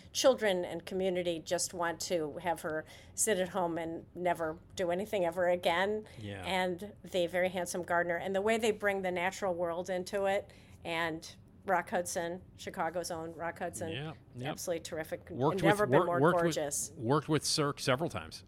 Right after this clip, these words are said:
Speaker 2: uh, and did some of his
Speaker 1: Yes.
Speaker 2: best work, some of his best work with Sirk.
Speaker 1: Definitely,
Speaker 2: Um,
Speaker 1: definitely.
Speaker 2: but I think, I think the crazy ass Written on the Wind, it might be my favorite. Uh, it really is.
Speaker 1: It
Speaker 2: And I,
Speaker 1: is
Speaker 2: it, it,
Speaker 1: such a nutty movie.
Speaker 2: and
Speaker 1: Uh,
Speaker 2: Imi-,
Speaker 1: and,
Speaker 2: Imitation of Life
Speaker 1: yeah.
Speaker 2: is another one. Imitation of Life is another,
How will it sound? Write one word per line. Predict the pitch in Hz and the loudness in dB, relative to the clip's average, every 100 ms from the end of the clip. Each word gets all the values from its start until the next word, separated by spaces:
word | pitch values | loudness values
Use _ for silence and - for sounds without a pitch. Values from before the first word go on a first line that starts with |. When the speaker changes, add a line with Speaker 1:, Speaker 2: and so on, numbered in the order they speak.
| - | -6
Speaker 2:
uh, | 110 113 | -4 0
and | 110 | 0
did | 107 104 | 0 4
some | 107 | 4
of | 107 | 4
his | 107 | 0
Speaker 1:
Yes. | - | 4
Speaker 2:
best | 110 - | 4 4
work, | 120 - | -2 -4
some | 123 | -4
of | 104 | -4
his | 95 | -6
best | 87 113 - | -2 -2 -2
work | 113 90 | -8 -8
with | 95 - | -10 -12
Sirk. | - 80 76 | -12 -12 -8
Speaker 1:
Definitely, | - 220 196 185 151 165 151 175 | 4 6 6 2 0 -2 -6 -2
Speaker 2:
Um, | 113 113 | 0 0
Speaker 1:
definitely. | 110 107 139 | -2 -6 0
Speaker 2:
but | 147 | 6
I | 160 | 6
think, | 247 226 | 6 10
I | 190 | 10
think | 175 226 - | 10 4 4
the | 156 | 0
crazy | 156 180 170 151 170 160 | 4 8 8 6 4 6
ass | 135 131 - | 8 6 4
Written | 135 123 | -2 -2
on | 113 | -2
the | 104 | -2
Wind, | 95 90 90 - | -4 -6 -10 -8
it | |
might | 107 95 | -4 -4
be | 101 | -4
my | 90 85 | -6 -6
favorite. | - 78 80 90 | -8 -10 -12 -6
Uh, | 101 98 98 | -4 -2 -4
it | 107 | -6
really | 110 104 95 | -6 -6 -4
is. | 92 | -2
Speaker 1:
It | - | 4
Speaker 2:
And | - | 6
I, | |
Speaker 1:
is | 151 165 202 | 8 8 8
Speaker 2:
it, | 190 | 10
it, | |
Speaker 1:
such | 359 349 - | 10 8 6
a | 277 | 4
nutty | 254 277 269 240 | 6 6 6 6
movie. | 240 233 208 147 147 - | 4 4 4 0 -2 6
Speaker 2:
and | 147 | 10
Speaker 1:
Uh, | 208 | 12
Speaker 2:
Imi-, | 202 202 | 12 10
Speaker 1:
and, | - | 10
Speaker 2:
Imitation | 185 190 190 151 151 | 10 10 10 8 6
of | |
Life | 123 117 | 6 6
Speaker 1:
yeah. | 95 | 4
Speaker 2:
is | |
another | 101 101 95 | 0 -2 -4
one. | 110 | -2
Imitation | 117 117 117 113 | 0 0 -2 -4
of | 92 | -8
Life | 87 | -8
is | 85 | -10
another, | 90 87 82 80 | -10 -10 -10 -12